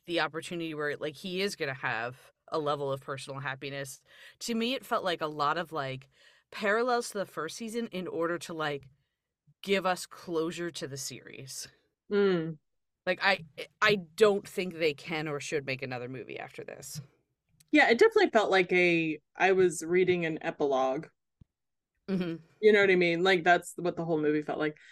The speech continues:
Speaker 2: I mean, I enjoyed a few things. I enjoyed the costuming.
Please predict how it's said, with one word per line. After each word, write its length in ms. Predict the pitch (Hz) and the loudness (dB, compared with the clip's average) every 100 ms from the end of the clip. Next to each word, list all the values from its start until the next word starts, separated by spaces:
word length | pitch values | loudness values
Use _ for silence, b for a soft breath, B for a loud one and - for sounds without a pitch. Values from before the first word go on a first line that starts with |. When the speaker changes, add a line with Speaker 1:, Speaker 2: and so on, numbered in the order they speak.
| B B 240 | B B 6
Speaker 2:
I 80 | |
mean, 180 | 262 254 - | 6 6 6
I 400 | 214 277 330 254 - - | 6 8 4 0 -4 2
enjoyed 420 | 226 214 202 180 | 4 6 6 6
a 60 | 180 | 2
few 200 | 185 180 | -4 -6
things. 440 | 143 147 170 143 - | -6 -8 -10 -12 0
I 200 | 185 202 | 4 4
enjoyed 840 | 185 202 190 190 175 175 165 160 175 | 6 4 6 6 8 6 2 -2 -4
the 160 | 180 | -2
costuming. 640 | 180 165 - - 117 233 | 2 0 0 -6 -2 -4